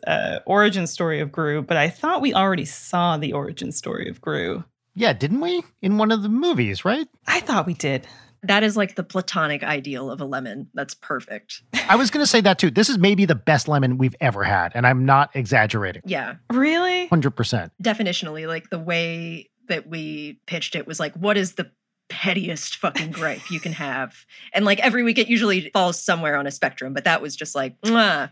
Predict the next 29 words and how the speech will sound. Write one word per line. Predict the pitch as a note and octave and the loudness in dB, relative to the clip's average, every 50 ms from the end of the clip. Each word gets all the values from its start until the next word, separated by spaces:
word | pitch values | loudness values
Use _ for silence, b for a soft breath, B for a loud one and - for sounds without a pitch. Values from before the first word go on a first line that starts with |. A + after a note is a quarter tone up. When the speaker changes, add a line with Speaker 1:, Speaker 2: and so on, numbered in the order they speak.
| _ _ | _ _
Speaker 3:
beautiful. | G3 F#3 D#3 C3+ - C3 B2 - _ _ | -4 -4 -4 -4 -6 -10 -10 -10 _ _
Speaker 1:
And | B3+ C4 | 4 4
it's | C#4 C4+ C4+ | 4 2 -2
the | - - C4+ C4+ | -2 -2 -2 0
fucking, | C4+ - D#4 D#4 D4+ D4 C4+ | 2 0 0 2 4 4 4
like, | C4 A#3 G#3 F#3+ - - _ | 6 6 4 2 0 -2 _
it's | G3+ G#3 G#3 - | 2 2 4 6
a | C4+ | 6
non-issue | A#3 A3 A3+ B3+ C4 G3 F#3 F#3+ - - E3 D#3 | 6 8 8 8 6 6 2 0 -2 -2 -4 -2
problem. | - - F3+ F3+ G3 F#3 E3 - - - - - F3 - - | 2 6 6 6 6 4 2 -4 -6 -6 -6 -6 -8 -8 -10
Speaker 2:
Perfect. | - - C#3+ C3 A#2 - F#2+ F2 - - - _ _ - | -2 2 2 2 2 0 -6 -10 -10 -14 -16 _ _ 2
Speaker 1:
I | - F#3 | 4 4
shouldn't | F#3+ - - D4 C#4 C4 | 4 4 4 4 4 6
be | F#3 G#3 | 4 2
complaining | G#3+ - F3 C#3+ - F3 F3+ F#3+ F3+ E3 D#3+ | 0 -2 -6 -4 0 2 2 4 2 0 -2
about | E3 - F3 E3+ D#3+ - - | -2 -2 -2 -2 -2 -2 -4
this | D#3 F3 | -4 -2
because | - - G#3+ A3 G3 | -2 0 0 2 4
then | F#3 A3 G#3+ | 4 6 6
I | G3+ G3 | 6 4
do | G3+ - G#3+ G3+ | 4 2 2 2
have | G3+ G3+ F#3 E3+ | 2 2 2 2
the | F3+ E3+ | 0 0
money | F3 G3 F#3 E3 | 0 0 0 0
to | D3+ D3+ | -2 -4
keep | - - E3+ D3 - | -4 -4 -6 -2 2
buying | - E3 D#3+ C#3+ C#3+ D3 | 2 2 2 2 -2 -4
new | D3+ D3+ | -6 -6
socks. | - - - - - - - - - - - - | -4 -2 -2 -2 -2 -4 -8 -14 -16 -18 -18 -18